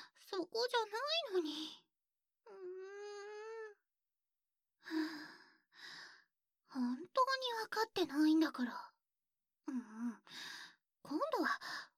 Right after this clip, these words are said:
奥さんと子供の前で私を抱かせようかしら。そしたら、鈍感なあの人もさすがに気づいて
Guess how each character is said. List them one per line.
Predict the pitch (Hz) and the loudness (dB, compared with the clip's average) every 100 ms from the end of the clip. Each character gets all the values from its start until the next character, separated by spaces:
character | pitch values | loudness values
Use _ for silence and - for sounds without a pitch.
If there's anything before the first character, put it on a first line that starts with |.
| _ | _
奥 | - 539 - | 4 4 4
さ | 494 | 2
ん | 381 | 2
と | 240 | 0
子 | 254 254 | -4 -2
供 | 320 | -2
の | - 494 523 539 539 | -4 -4 0 2 4
前 | 392 | 2
で | 269 | 0
私 | 233 269 262 | 0 -4 0
を | 294 | 0
抱 | 247 247 311 | 0 0 0
か | 311 | 0
せ | |
よ | 381 370 | 0 0
う | |
か | - 302 | 0 -4
し | - | -4
ら。 | - - _ _ _ _ _ _ _ _ _ - | -8 -10 _ _ _ _ _ _ _ _ _ -8
そ | - 294 | -2 0
し | 311 | -2
た | - 659 622 427 359 | 0 4 6 6 6
ら、 | 320 - - - - 453 392 311 | 4 2 -2 -2 -4 2 6 8
鈍 | 311 | 8
感 | 330 349 370 | 6 2 4
な | 359 359 | 2 2
あ | |
の | 359 | 2
人 | 415 - 359 | 0 0 -2
も | 285 320 302 254 - - - | 0 2 2 0 -10 -10 -10
さ | - 339 | -6 -4
す | - | -4
が | 466 539 | -2 0
に | 554 554 | 2 2
気 | - | 2
づ | 508 494 605 | 0 2 2
い | |
て | - | 4